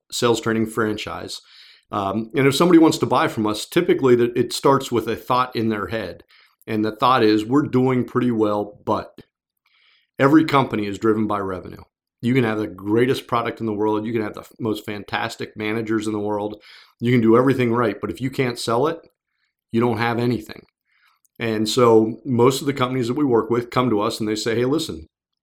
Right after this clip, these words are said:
we're doing pretty well. We've got a great product. We've got a great management team. We can deliver. We just don't have enough revenue.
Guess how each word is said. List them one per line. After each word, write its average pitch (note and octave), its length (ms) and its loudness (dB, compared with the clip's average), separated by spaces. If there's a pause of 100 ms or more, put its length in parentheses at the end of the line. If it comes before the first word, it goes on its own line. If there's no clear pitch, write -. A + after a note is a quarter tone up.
(400)
we're B2+ 260 6
doing C3+ 320 2
pretty C3 180 0
well. B2 420 0 (160)
We've A#2 120 -4
got A2+ 160 0
a G#2+ 40 -2
great G2 260 -4
product. F3+ 340 -2
We've A#2 120 -6
got G#2 100 -4
a G2 40 -10
great G#2 200 -4
management D3+ 380 -4
team. D3 160 0
We A2 80 0
can A2 160 -4
deliver. F#3 480 2 (1120)
We A#2+ 80 -2
just A#2 180 0
don't C3 140 4
have A#2+ 140 2
enough G#2 180 -4
revenue. F2+ 320 -6